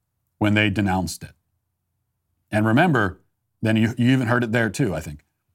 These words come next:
But the thing that they always threw in, right, is, well, uh, there's no authority to do this at the state level,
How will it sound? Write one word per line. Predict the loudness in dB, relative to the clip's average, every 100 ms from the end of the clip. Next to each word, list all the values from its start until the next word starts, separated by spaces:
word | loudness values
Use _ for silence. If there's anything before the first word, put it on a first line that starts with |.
| _ _ _ _ _ _ _ _ -4
But | -2 0
the | -2
thing | 0 0
that | 2
they | 2 2
always | 2 2 -2 0
threw | 0 2
in, | 2 0 -4 -8 -14 _ _ _ -4
right, | -2 -2 -4 _ -4
is, | -2 -2 -6 _ -2
well, | 0 0 -6 _ _ -20
uh, | -6
there's | -2 0
no | 2 2 0
authority | -2 0 0 0
to | 0
do | 0
this | 0 0 -2
at | -2
the | -4
state | -6 -6 -2 -2 -2 -4
level, | -4 -4 -8